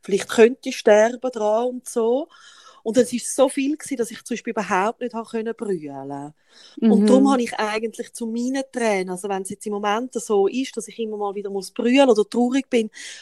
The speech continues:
Speaker 1: habe ich da eigentlich sehr eine positive Haltung dem gegenüber. Also weisst,
Speaker 2: Aha, ja, hoffentlich
Speaker 1: ja, weil ich
Speaker 2: auch.
Speaker 1: merke, es macht mich
Speaker 2: Ja.
Speaker 1: weich, es lässt mich spüren, es tut mir eigentlich auch gut.
Speaker 2: Ja. Ja, ja.
Speaker 1: Ähm,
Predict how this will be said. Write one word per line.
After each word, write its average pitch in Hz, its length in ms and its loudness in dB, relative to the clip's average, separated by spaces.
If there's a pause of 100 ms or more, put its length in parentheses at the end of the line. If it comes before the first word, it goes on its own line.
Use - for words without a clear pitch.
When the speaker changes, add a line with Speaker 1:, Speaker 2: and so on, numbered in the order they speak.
(140)
Speaker 1:
habe 202 140 4
ich 190 180 -2
da 196 160 4
eigentlich 190 540 -4
sehr 214 180 -2
eine 208 100 -8
positive 208 800 -4
Haltung 151 460 -8
dem 180 180 -6
gegenüber. 175 640 -6
Also 160 100 -4
weisst, 190 240 2 (400)
Speaker 2:
Aha, 185 380 2
ja, 175 360 -2
hoffentlich 214 440 2
Speaker 1:
ja, 240 260 10
weil 214 100 2
ich 240 140 2
Speaker 2:
auch. 202 40 -6
Speaker 1:
merke, 208 280 -2
es - 100 -12
macht 196 220 -8
mich 202 140 -2
Speaker 2:
Ja. 196 160 0
Speaker 1:
weich, 202 500 0
es 202 120 -14
lässt 180 280 -4
mich 190 140 -14 (100)
spüren, 220 720 -6
es - 180 -8
tut 202 200 -6
mir 190 140 -4
eigentlich 175 280 -6
auch 175 120 -6
gut. 202 120 -2
Speaker 2:
Ja. 214 560 2 (720)
Ja, 214 220 0
ja. 226 440 -4
Speaker 1:
Ähm, 196 760 -6